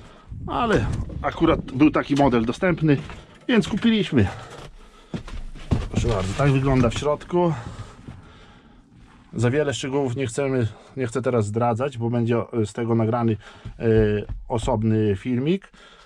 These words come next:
E, jedyne, co możemy powiedzieć, to ciągnik, e, o mocy trzystu trzynastu koni, skrzynia biegów, autokomand.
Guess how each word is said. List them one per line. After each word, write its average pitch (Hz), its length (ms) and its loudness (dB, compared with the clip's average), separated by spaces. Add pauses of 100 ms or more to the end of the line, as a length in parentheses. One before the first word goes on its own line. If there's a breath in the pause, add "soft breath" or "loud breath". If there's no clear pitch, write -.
(120 loud breath)
E, 135 80 -2
jedyne, 143 440 2
co 139 80 -6
możemy 135 240 0
powiedzieć, 131 380 0
to 123 180 0
ciągnik, 123 520 -2
e, 120 440 2
o 123 100 -2
mocy 123 340 -2
trzystu 113 360 -4
trzynastu 120 800 -2 (520 soft breath)
koni, 156 520 0 (180)
skrzynia 131 440 -4
biegów, 123 380 0
autokomand. 117 840 -2